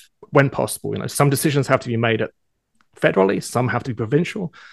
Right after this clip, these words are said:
but if you can make them locally, make them locally, 'cause that's when you'll make the best decision.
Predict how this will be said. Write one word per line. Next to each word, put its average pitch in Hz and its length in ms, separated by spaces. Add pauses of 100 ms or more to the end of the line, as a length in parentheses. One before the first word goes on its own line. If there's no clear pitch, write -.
(120)
but 117 100
if - 60
you - 60
can 113 120
make 147 160
them 127 140
locally, 135 440
make 117 340
them 123 140
locally, 117 380
'cause 113 140
that's 120 240
when 127 160
you'll 120 100
make 127 200
the - 60
best 123 240
decision. 113 400